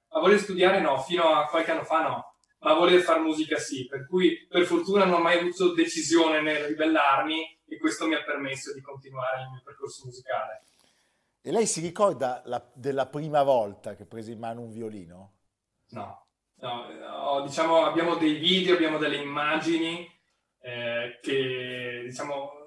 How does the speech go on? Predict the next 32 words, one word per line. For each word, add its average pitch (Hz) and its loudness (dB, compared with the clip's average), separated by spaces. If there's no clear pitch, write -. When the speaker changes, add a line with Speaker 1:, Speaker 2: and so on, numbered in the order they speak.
Speaker 1:
utilizziamo 302 2
spesso 147 -4
per, 135 0
per 139 0
farci 147 0
quattro 147 0
risate, 139 0
per 143 -6
vedere 143 -2
come 160 6
ho 156 6
iniziato 151 0
a - -8
muovere 147 -2
i - -6
primi 151 -6
passi, 139 -2
ma 123 -6
no. 120 -12
Speaker 2:
Ma 131 -8
e 147 -6
dei, 160 -4
Speaker 1:
No, 180 -12
Speaker 2:
e 175 0
i 170 4
Speaker 1:
no, 165 0
Speaker 2:
ricordi 185 2
senza 196 2
il 185 2
violino 185 -4
ci - -12
sono? 110 -8